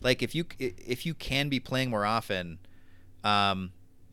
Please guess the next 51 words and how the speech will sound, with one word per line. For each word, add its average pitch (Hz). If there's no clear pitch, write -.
you 127
might 165
as 151
well, 151
'cause 123
part 160
of 151
the 123
thing 151
is, 117
like, 101
get, 120
like 113
I 117
was 110
saying 131
before, 123
is, 104
like, 98
getting 131
those 113
numbers 110
together 117
where 98
they 98
need 113
to 117
be 104
in 101
your 95
hand 107
is 98
getting 120
stuff -
out 104
of 101
the 90
way. 85
And 107
so, 101
uh, 90
you 123
know, 117
this 165
is 143
not 151
necessarily 120
a 95
tried 120
and 107
fi-, -